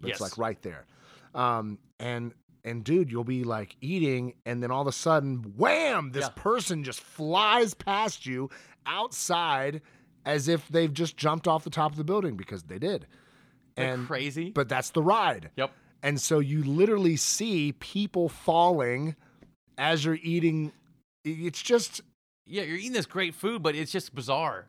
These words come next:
Speaker 2: Yeah,
Speaker 1: Yeah.
Speaker 2: I know, it is. But you're not gonna see that anywhere else.
Speaker 1: But
Speaker 2: You
Speaker 1: no,
Speaker 2: really
Speaker 1: it's
Speaker 2: won't.
Speaker 1: like, that's, like, an entertainment factor
Speaker 2: Yes.
Speaker 1: in it,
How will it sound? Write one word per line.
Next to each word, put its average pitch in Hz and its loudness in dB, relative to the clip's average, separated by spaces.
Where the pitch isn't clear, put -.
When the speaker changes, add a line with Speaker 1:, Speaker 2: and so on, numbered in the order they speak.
Speaker 2:
Yeah, 143 2
Speaker 1:
Yeah. 226 4
Speaker 2:
I 147 -2
know, 143 0
it 160 -4
is. 123 -4
But 240 -4
you're 233 -4
not 226 -4
gonna 214 -4
see 214 -8
that 185 -2
anywhere 170 -2
else. 127 0
Speaker 1:
But 185 0
Speaker 2:
You 185 2
Speaker 1:
no, 233 4
Speaker 2:
really 247 10
Speaker 1:
it's 147 -2
Speaker 2:
won't. - -
Speaker 1:
like, 123 -14
that's, 202 2
like, 202 2
an 151 2
entertainment 165 0
factor 127 0
Speaker 2:
Yes. 175 2
Speaker 1:
in 147 2
it, 170 -4